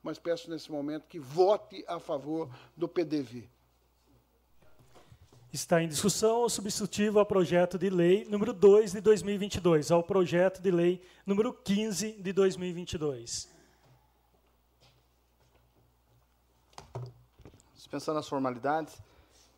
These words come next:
Speaker 3: é, como foi bem falado aqui, a questão do P D V, somos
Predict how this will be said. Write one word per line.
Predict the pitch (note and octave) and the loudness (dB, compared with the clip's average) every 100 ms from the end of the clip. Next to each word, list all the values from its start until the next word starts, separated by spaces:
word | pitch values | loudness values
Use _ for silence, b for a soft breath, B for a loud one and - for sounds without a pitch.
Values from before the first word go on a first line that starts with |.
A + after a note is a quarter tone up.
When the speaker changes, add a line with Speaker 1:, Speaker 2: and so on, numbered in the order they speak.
| - | -6
Speaker 3:
é, | C3+ C#3 C3+ C3 C3 | -2 -2 -2 -2 -4
como | - E3 | -4 -4
foi | E3 D#3+ | -2 -2
bem | D#3 | -2
falado | D#3 D3+ C3+ C3+ | -2 -2 -2 -2
aqui, | C3 - F3+ F3+ _ _ _ | -8 -10 -14 -14 _ _ _
a | B2+ | -12
questão | D3 - C#3+ | -12 -8 -6
do | |
P | C#3 C3+ | -6 -4
D | C3+ | -4
V, | C#3+ | -4
somos | D#3+ E3 E3 D3 - | -6 -6 -6 -10 -16